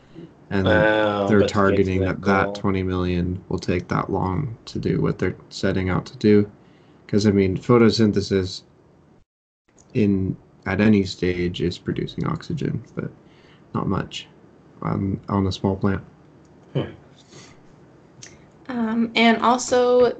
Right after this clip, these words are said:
Speaker 3: the Ar-, the Arbor Day Foundation, um, confirms that they partner with the U S Forest Service and the National Association of State Forester-, Foresters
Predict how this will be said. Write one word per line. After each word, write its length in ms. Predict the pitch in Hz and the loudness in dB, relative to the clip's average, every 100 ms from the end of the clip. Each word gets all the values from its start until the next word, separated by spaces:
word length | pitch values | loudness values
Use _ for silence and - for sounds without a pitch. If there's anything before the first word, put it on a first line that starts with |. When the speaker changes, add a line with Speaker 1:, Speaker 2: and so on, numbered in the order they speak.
| - | -4
Speaker 3:
the 260 | 226 214 | 0 2
Ar-, 240 | 185 208 - | 2 0 -2
the 100 | - | -2
Arbor 220 | 226 220 226 | 2 2 2
Day 240 | 226 247 | 4 4
Foundation, 920 | 240 233 226 208 214 - 214 208 233 - _ _ - | 4 0 2 0 0 -2 -4 -4 -8 -12 _ _ -10
um, 320 | 208 202 202 - | -8 -8 -10 -6
confirms 760 | 226 220 214 208 208 208 208 | -2 -2 -2 -4 -2 -4 -4
that 380 | - 202 196 - - - - - - | -2 0 2 -2 -10 -20 -20 -20 -4
they 120 | 202 | -2
partner 560 | 196 247 - 247 247 240 | 2 2 4 4 2 4
with 320 | 226 233 226 _ | 2 2 -2 _
the 100 | 220 | -6
U 520 | 214 214 208 214 220 226 | -4 -4 -4 0 4 6
S 240 | 233 - | 4 0
Forest 640 | - 208 233 247 - - | -4 0 0 -2 -6 -6
Service 600 | 254 262 294 294 277 - - | 0 0 0 -2 -4 -8 -2
and 180 | 220 226 | 2 4
the 80 | 208 | 2
National 500 | 202 226 - 226 226 | 2 0 0 0 0
Association 800 | 226 - 220 220 208 208 220 202 | 0 2 2 2 0 0 -2 -4
of 80 | 202 | -6
State 320 | - 214 220 | 2 2 2
Forester-, 840 | - 226 240 233 - 185 196 - - - - - | 0 2 2 -2 -8 -4 -4 -4 -8 -16 -20 -16
Foresters 720 | - 220 226 - 233 262 - | -8 -6 -6 -4 -4 -4 -10